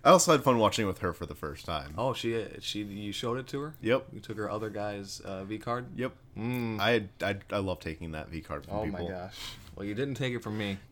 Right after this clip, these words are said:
Speaker 1: Dang it.
Speaker 2: I'm a used whore.
Speaker 1: I got Brandon's.
Speaker 2: Oh, you did?
Speaker 1: Oh, yeah.
Speaker 2: Brandon didn't see The Other Guys? Wow.
Speaker 1: I think that was, like, back in, like,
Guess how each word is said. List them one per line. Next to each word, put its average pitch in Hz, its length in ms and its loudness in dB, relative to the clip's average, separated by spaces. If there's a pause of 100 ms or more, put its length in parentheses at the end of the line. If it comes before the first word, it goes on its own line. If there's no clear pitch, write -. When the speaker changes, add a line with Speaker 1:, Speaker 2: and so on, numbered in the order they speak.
Speaker 1:
Dang 82 180 -8
it. 73 80 -10
Speaker 2:
I'm 104 200 2
a 98 100 0
used 104 380 0
whore. 104 340 0 (400)
Speaker 1:
I 107 100 2
got 120 240 6
Brandon's. 95 800 -2
Speaker 2:
Oh, 151 140 -6
you 110 120 -2
did? 120 380 -2
Speaker 1:
Oh, 98 140 4
yeah. 113 200 4
Speaker 2:
Brandon 165 340 2
didn't 247 180 -4
see 247 120 -2
The 214 120 -2
Other - 140 -2
Guys? - 420 -4 (680)
Wow. 107 340 2
Speaker 1:
I 107 120 4
think 156 220 2
that 117 100 8
was, 117 140 8
like, 92 160 0
back 90 260 0
in, 92 100 -4
like, 76 260 -6